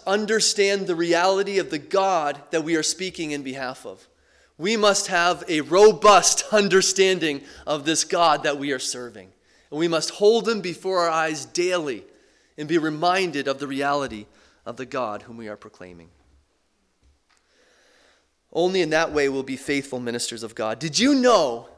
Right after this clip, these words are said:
so contrary to the, the reality of the world we live in, that such rebuking is not merely the job of a minister who preaches the gospel from the pulpit?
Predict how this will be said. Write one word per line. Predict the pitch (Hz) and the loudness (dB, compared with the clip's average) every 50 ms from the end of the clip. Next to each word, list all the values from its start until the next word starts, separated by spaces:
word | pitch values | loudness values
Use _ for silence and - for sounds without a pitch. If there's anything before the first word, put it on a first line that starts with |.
| _ _ _ _ _ _ _ _ _ _ _ _ _ _ _ _ _ _ _ _ _ _ _ _ _ _ | _ _ _ _ _ _ _ _ _ _ _ _ _ _ _ _ _ _ _ _ _ _ _ _ _ _
so | - - - 240 262 247 | -10 2 4 4 4 4
contrary | 247 - - 233 240 262 285 262 - 240 247 233 214 196 180 180 | 2 -2 -2 2 4 4 4 2 0 0 2 4 4 4 4 2
to | 170 - 180 | 0 -2 -4
the, | 151 175 170 | -4 -4 -4
the | 175 151 165 160 | -4 -2 -2 -2
reality | 156 170 170 180 185 190 202 190 190 | 0 2 4 4 6 6 4 4 2
of | 196 156 | 0 -2
the | 165 | -2
world | 156 147 165 175 175 160 | -4 -4 -2 -4 -4 -4
we | 160 185 | -4 -4
live | 170 147 139 127 113 | -2 -2 -2 -2 -4
in, | 120 113 110 117 - _ _ _ _ _ _ _ _ _ _ _ _ _ _ _ _ _ _ _ _ _ _ _ _ _ _ _ _ _ _ - | -6 -10 -10 -14 -20 _ _ _ _ _ _ _ _ _ _ _ _ _ _ _ _ _ _ _ _ _ _ _ _ _ _ _ _ _ _ -6
that | 151 139 175 165 156 | 0 2 2 2 2
such | - - - 220 240 240 240 - - 185 | 0 2 4 4 4 4 2 -2 -2 -2
rebuking | 190 190 147 131 165 190 226 247 226 - 202 175 156 151 151 | -2 -2 -2 -4 -4 -2 -2 -2 -2 0 0 0 0 -2 -2
is | 147 185 185 - - 165 | -2 -2 -2 0 -2 -4
not | 170 185 208 214 226 226 - 202 | -2 0 2 4 4 4 2 -2
merely | 180 185 196 226 254 269 262 254 220 190 175 160 160 165 160 - - - - | -6 -6 -4 -2 -2 0 2 0 2 2 2 0 0 0 -4 -8 -14 -12 -4
the | - 180 | -2 -2
job | 180 180 - 202 196 190 190 196 190 185 - | 0 0 2 2 4 4 4 4 2 0 -4
of | 175 143 | -4 -4
a | 165 | -4
minister | 160 156 156 170 208 226 214 190 - - - 165 151 147 143 | -4 -4 -2 -2 0 0 0 0 -2 -2 -4 -4 -4 -4 -4
who | 139 160 185 | -6 -8 -10
preaches | - - - 196 202 190 196 - 165 143 139 | -8 -6 -4 -4 -4 -2 -4 -4 -4 -4 -6
the | - 160 | -8 -6
gospel | - 165 165 160 160 - - - 156 147 | -4 -2 0 0 -2 -2 -6 -6 -8 -8
from | - 147 139 | -8 -8 -10
the | 120 | -10
pulpit? | - - 120 104 - 95 78 | -10 -10 -12 -12 -12 -14 -16